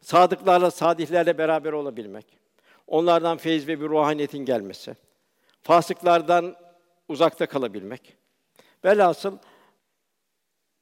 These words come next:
seherler çok mühim. Dostlarımız çok mühim. Münasebeti bulunan kimseler çok mühim.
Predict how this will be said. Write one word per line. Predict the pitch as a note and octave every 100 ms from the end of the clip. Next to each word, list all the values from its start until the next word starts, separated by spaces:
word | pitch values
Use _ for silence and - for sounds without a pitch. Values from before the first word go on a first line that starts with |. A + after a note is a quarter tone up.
| _ _ _ _ _ A#4 A#4 _ _ _ _ _ _ _ _ _ _ _
seherler | - F#3+ F#3+ F#3 F3+
çok | - C#3+
mühim. | G#2+ G2+ _ _ _ _ _ _ _ _ _ _ _ _ _ _ _ _ _ _ _ _ _ _ C#3+
Dostlarımız | F3+ - G3 G3 G3+
çok | - E3+ -
mühim. | B2+ C#3 A2+ _
Münasebeti | - C#3+ D#3 F3 F3+ - F3+ F3 E3+
bulunan | F3 E3
kimseler | E3+ D#3 D#3+ E3 D3+ - -
çok | C3+ -
mühim. | C3 D3